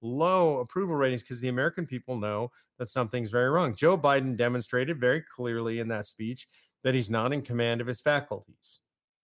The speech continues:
I have to say, the beginning of the speech where he talked about Ukraine, I thought that was pretty good. His words were good. His actions may be weak, but his words were good and well delivered.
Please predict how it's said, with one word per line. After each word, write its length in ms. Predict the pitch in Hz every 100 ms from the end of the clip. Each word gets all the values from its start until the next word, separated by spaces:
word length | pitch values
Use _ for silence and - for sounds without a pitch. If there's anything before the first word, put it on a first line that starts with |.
| _ _
I 80 | 139
have 140 | 170 -
to 80 |
say, 180 | 117 120
the 120 | 107
beginning 380 | 101 101 139 156
of 60 | 143
the 80 | 127
speech 400 | - 151 143 120
where 80 |
he 60 | 107
talked 260 | 131 131 127
about 260 | 123 117
Ukraine, 580 | 110 101 143 147 160 160 _ _ _ _ _ -
I 60 | 247
thought 160 | 233
that 100 | 214
was 160 | 220 190
pretty 280 | - 196 180
good. 340 | 190 123 - _ _ _ _ -
His 180 | 170 127
words 520 | 123 175 185 175 127
were 140 | 147
good. 200 | 139 160
His 160 | 117 104
actions 580 | 131 147 160 180 170 123
may 220 | 120 127
be 200 | 127 110
weak, 340 | 104 190 - -
but 100 | 135
his 240 | 113 120 104
words 500 | 120 147 151 127 120
were 160 | 117
good 400 | 104 110 98 95 - _ _ -
and 280 | 185 180 139
well 240 | 156 156
delivered. 480 | 135 127 98 90